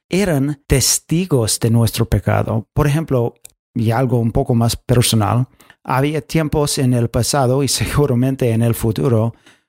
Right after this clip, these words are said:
cuando estaba enojado con mi esposa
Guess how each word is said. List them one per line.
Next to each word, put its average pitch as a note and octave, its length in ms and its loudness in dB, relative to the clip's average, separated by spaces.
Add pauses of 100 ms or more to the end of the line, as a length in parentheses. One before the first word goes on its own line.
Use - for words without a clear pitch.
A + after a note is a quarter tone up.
(140)
cuando B2+ 420 0
estaba D3 480 0
enojado A#2 640 0
con G#2+ 180 -4
mi G#2 140 2
esposa A#2+ 680 -2